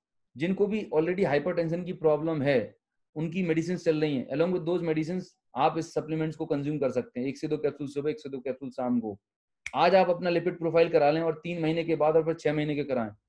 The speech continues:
बात कराएंगे। You will see the magic in your reports itself।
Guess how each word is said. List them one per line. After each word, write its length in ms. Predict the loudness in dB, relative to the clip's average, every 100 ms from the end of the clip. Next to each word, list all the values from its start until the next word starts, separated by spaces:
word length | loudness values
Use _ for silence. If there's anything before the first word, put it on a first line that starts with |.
| _
बात 220 | 2 2 4
कराएंगे। 380 | 2 2 0 0
You 120 | -2
will 120 | -2 0
see 100 | 0
the 180 | 0 0
magic 280 | 2 0
in 100 | 2 4
your 120 | 4
reports 340 | 2 0 -2 -6
itself। 240 | -8 -8